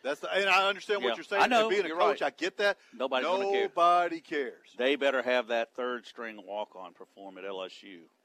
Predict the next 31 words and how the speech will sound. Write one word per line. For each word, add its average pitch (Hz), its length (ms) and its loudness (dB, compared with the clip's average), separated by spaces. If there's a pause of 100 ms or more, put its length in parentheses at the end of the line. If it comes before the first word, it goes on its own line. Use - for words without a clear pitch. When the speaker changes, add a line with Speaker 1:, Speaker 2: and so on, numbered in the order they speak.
(340)
Speaker 2:
Uh, 113 220 0
Mississippi 175 480 -8
State, 139 480 -4
Dan 123 260 -6
Mullen, 110 320 -6
I'd 110 220 -2
say 110 240 -4
I'd 117 160 -2
put 110 160 -12
him 110 180 -12
up 101 160 -6
against 95 520 -20
anybody. 104 520 -16
Speaker 1:
Underrated. 180 520 -4 (240)
Speaker 2:
In 107 120 -10
the 101 80 -10
Big 104 220 -10
twelve. 196 300 -2
Speaker 1:
I, 214 80 2
I - 20 6
would 220 180 0
too. 180 220 -6 (300)
Speaker 2:
Uh, 117 340 4
Missouri, 165 880 -2
Barry 135 400 -4
Odom. 139 540 -4
Speaker 1:
Who? 135 80 -6
Speaker 2:
Uh, 110 300 -4 (680)
Speaker 1:
Who? 104 80 -12
Speaker 2:
yeah. 90 220 -8
Speaker 1:
Who? 120 60 -20